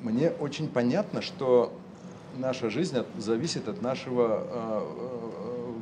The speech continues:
внутреннего состава каждого человека. Вот, ну, моего личного слова, моего внутреннего слова, устройства, моего выбора. Слово есть выбор.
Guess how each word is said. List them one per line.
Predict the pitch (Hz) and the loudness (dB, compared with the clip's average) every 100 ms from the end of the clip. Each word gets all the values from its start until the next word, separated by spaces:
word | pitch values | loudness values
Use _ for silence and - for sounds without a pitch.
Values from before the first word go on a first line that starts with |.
| 110 | -6
внутреннего | 147 131 127 127 | -4 -4 -4 -4
состава | - 127 - 165 90 - - | -4 -6 0 0 0 -6 -8
каждого | - 110 85 85 78 | 0 0 0 -6 -8
человека. | - 90 82 69 - - - | -8 -8 -6 -8 -12 -14 -12
Вот, | - - | -12 -12
ну, | 95 131 113 | -10 -8 -6
моего | 82 117 117 165 | -4 -2 0 0
личного | 123 156 - 139 | 0 -4 -6 -8
слова, | 135 - 113 107 78 | -8 0 4 4 4
моего | 76 104 104 | -6 -4 -4
внутреннего | 95 143 147 143 127 113 - - - - - - - | -2 -4 -4 -2 0 0 -2 -16 -16 -18 -18 -18 -12
слова, | - - 131 95 - | -8 2 6 6 4
устройства, | 135 120 - 160 123 95 - | -6 -6 2 4 4 2 -8
моего | 85 113 131 | -4 -2 -2
выбора. | 120 113 143 - - | -2 0 0 0 -4
Слово | - 151 147 | -6 -4 0
есть | 127 131 - - | 0 0 -4 0
выбор. | 113 - | 0 0